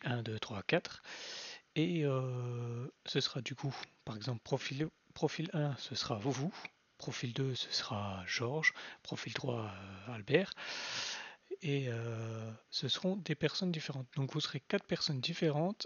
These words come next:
à être sur le même compte. Donc chacun, chaque personne, du coup les quatre personnes vont payer trois soixante-quinze à la place de, on va voir le tarif de Netflix. Euh, Netflix. <clears throat>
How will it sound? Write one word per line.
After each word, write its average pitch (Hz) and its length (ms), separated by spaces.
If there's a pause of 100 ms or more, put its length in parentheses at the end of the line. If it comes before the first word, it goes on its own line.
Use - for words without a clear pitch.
(120)
à 156 80
être 160 100
sur 151 140
le 143 40
même 135 200
compte. 127 240 (140)
Donc 139 260
chacun, 170 480 (480)
chaque - 340
personne, - 480
du 135 100
coup 151 140
les 135 80
quatre - 200
personnes 139 340
vont 127 180
payer 139 240
trois 156 200
soixante-quinze 143 680 (960)
à - 80
la 127 80
place 160 380
de, 139 120
on 127 140
va 113 140
voir 117 180
le 120 80
tarif 113 360
de 151 100
Netflix. - 640
Euh, 123 40 (600)
Netflix. - 640 (2000)
<clears throat> - 80